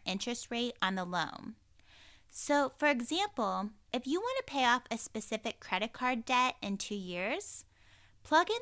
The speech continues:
the numbers with the current interest rate to determine how much you would have to pay each month to accomplish the two-year payoff goal. And then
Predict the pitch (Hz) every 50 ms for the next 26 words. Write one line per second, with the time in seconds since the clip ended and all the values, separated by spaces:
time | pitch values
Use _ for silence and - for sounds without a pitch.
0 | 494 427 330 247 220 190 190 208 202 233 269 285 320 359 392 - - - - -
1 | - - 220 220 247 240 - - 220 - - - 220 214 226 220 - - - -
2 | 185 196 - - 247 254 - - - 285 285 302 311 320 359 - - - - -
3 | - - - - - 254 262 240 254 233 - - 247 247 247 247 233 226 214 -
4 | - - - - 277 311 359 403 415 403 - - - 254 240 247 240 226 196 196
5 | - - - - - - 226 214 220 - - 196 202 - - - 302 330 339 320
6 | - - 190 180 - - - - 185 165 160 165 - - - - - - - -
7 | - - - - 269 269 277 277 - 214 190 190 - 202 202 208 - - - -
8 | 233 - - - - 196 196 185 175 185 180 170 165 175 208 233 - - - -
9 | - 175 165 160 175 220 - - - 302 349 381 285 - - - - - - -
10 | - - - - - - - - - 233 233 226 220 214 208 202 208 262 339 392
11 | 403 339 262 226 214 226 214